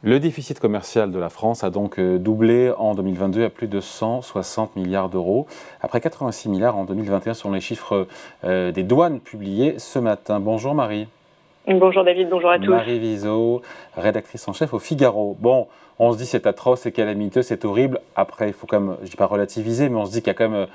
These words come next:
Speaker 1: cette flambée de la facture énergétique sur fond de guerre en Ukraine qui a plombé évidemment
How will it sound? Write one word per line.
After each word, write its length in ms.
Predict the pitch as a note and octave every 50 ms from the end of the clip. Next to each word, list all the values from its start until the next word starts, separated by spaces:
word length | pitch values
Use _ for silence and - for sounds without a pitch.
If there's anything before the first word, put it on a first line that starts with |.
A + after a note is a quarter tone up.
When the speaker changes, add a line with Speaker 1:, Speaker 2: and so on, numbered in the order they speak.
| - - - -
Speaker 1:
cette 180 | - - G2 -
flambée 300 | - - A#2+ A2+ A2+ A#2+
de 60 | G#2
la 60 | G2
facture 300 | - - G2 - - G#2
énergétique 680 | G2 F#2+ F#2+ F2+ F2+ G2+ F#2 - - C#3 C#3+ C#3+ C3+ -
sur 180 | F#2+ - A2+ -
fond 140 | - A2 G#2
de 60 | G2
guerre 180 | G#2 G2+ F#2+ G2
en 100 | G2 G2
Ukraine 380 | F#2+ F#2 - A2+ B2 C3 C3
qui 160 | - - -
a 60 | G#2+ G2
plombé 500 | - _ - B2+ C3 C3 B2+ C#3 C3+ B2
évidemment 680 | B2 B2 A#2 A2 A#2 A2 A2+ G#2+ G#2+ A#2 A#2+ C3 B2+